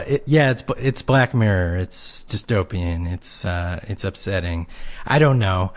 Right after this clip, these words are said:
I mean, I hope, I think ultimately, you know, and there are people who speak on this topic, uh, really eloquently. So, and,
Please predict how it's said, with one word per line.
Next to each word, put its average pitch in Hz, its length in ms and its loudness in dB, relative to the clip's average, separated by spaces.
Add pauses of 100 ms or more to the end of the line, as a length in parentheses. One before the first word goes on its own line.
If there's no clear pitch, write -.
(140)
I 135 100 6
mean, 135 320 6 (280)
I 156 140 4
hope, - 480 0 (600)
I 151 100 4
think 160 340 4
ultimately, 131 640 4
you 117 160 2
know, 90 140 2
and 101 440 -2
there 107 220 -2
are 95 60 -2
people 101 300 -2
who 98 100 -2
speak - 340 -4
on 92 200 0
this 90 120 -2
topic, 92 720 -4
uh, 87 160 0
really 87 320 -4
eloquently. 90 680 -4
So, 92 220 -4
and, 90 320 -4